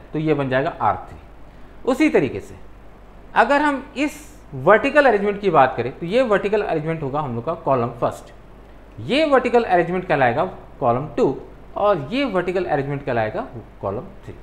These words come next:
तो इसी तरीके से हर एक matrix में कुछ रो और कुछ कॉलम प्रेजेंट होते हैं। Next, अब जो next हम लोग का start होता है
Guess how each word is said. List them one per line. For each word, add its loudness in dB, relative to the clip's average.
तो -8
इसी 0
तरीके 4
से 6
हर 4
एक 4
matrix 0
में -4
कुछ -6
रो -2
और 2
कुछ -8
कॉलम -2
प्रेजेंट -2
होते -18
हैं। -18
Next, 0
अब 8
जो 4
next 0
हम -2
लोग -2
का 4
start 6
होता 2
है 4